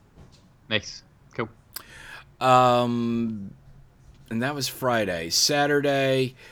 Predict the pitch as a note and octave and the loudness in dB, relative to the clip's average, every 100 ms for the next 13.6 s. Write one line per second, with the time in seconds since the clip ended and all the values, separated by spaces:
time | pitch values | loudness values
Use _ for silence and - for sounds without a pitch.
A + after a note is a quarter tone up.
0 | - - - - A#2 B2 A#2 B2 A#2+ A#2 | -20 -20 -20 -6 -2 0 2 2 2 0
1 | - - - - - - - - - - | -6 -10 -12 -16 -18 -20 -20 -20 -20 -20
2 | - - - G2 A#2 B2 G2 F#2 F#2+ G2 | -20 -20 -18 -8 -6 -4 -4 -6 -8 -12
3 | G2+ G#2 - - - - - - - - | -12 -16 -20 -20 -20 -18 -16 -18 -12 2
4 | G#2+ G#2+ G#2 G#2 G#2+ G#2 G#2+ G#2 G2+ - | 6 6 6 4 2 0 -2 -6 -10 -8
5 | C3 B2 - A2+ G#2+ G2+ F#2+ F2+ F2+ E2 | -4 -2 -2 -2 -4 -6 -6 -8 -10 -10
6 | E2+ E2+ E2 - - - - - - G2 | -8 -8 -8 -14 -20 -18 -18 -20 -10 -4
7 | G2 G2+ A2 - D#3+ C#3+ C3 - - C3 | -2 -2 -4 0 2 2 0 -4 -4 0
8 | C3+ C#3+ C3 - - - D#3+ E3+ D#3+ D3+ | 4 4 2 2 6 6 6 4 4 4
9 | D3 - - B2+ B2 A#2+ A#2 A2+ - _ | 4 0 2 6 8 6 4 0 -12 _
10 | - - - - _ _ _ _ _ _ | -20 -20 -20 -20 _ _ _ _ _ _
11 | _ G#2 G#2 A2 G#2+ G#2 G2+ G2+ G2+ G2 | _ -8 0 4 6 6 6 4 4 2
12 | F#2+ F#2+ F#2+ F2 - G#2+ G#2 G2 F#2+ F#2 | 2 0 -2 -6 -4 2 6 6 6 0
13 | F2+ E2+ - E2 D#2+ F#2 | -8 -8 -10 -10 -10 -14